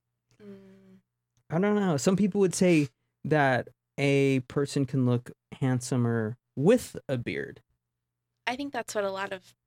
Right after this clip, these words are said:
Speaker 1: people say.
Speaker 2: So you'd say half, half beard, half no beard?
Speaker 1: <laughs>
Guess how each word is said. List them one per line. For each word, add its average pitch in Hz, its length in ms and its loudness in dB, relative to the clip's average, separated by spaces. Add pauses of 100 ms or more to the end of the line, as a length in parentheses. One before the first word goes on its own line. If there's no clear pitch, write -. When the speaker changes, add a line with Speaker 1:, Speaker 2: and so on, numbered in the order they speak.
(500)
Speaker 1:
people 175 380 -20
say. 180 420 -20
Speaker 2:
So - 140 -4
you'd 160 260 2
say 151 160 2
half, - 680 -2 (840)
half 156 280 2
beard, 147 240 2
half 135 240 0
no 139 160 0
beard? 151 340 -4 (380)
Speaker 1:
<laughs> - 320 -18